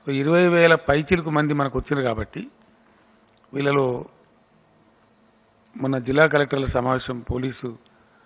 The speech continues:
డిపార్ట్‌మెంట్ ఆధ్వర్యంలో all ఎస్పీస్ and కమిషనర్ సమావేశం కూడా పెట్టుకొని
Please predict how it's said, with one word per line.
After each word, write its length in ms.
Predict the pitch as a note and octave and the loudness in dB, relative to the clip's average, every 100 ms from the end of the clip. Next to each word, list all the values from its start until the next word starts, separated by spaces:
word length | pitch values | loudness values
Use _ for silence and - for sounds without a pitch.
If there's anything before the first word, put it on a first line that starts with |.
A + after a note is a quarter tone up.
| _ _ _ - | _ _ _ -14
డిపార్ట్‌మెంట్ 480 | B2 C3+ C3 C3 B2 | -4 0 0 0 0
ఆధ్వర్యంలో 400 | A#2+ B2 A#2+ A#2+ A2 - - C3 | 0 0 0 -2 -2 -4 -2 -2
all 160 | C3 | 0
ఎస్పీస్ 420 | A#2+ - C3+ B2 | -4 -6 -6 -4
and 100 | A#2+ | -6
కమిషనర్ 380 | A2 A#2 A#2+ B2 | -4 -6 -4 -8
సమావేశం 380 | - A2+ A2+ A2+ | -8 -8 -8 -8
కూడా 100 | G#2 | -10
పెట్టుకొని 560 | - - C3+ B2+ B2 | -12 -10 -6 -6 -8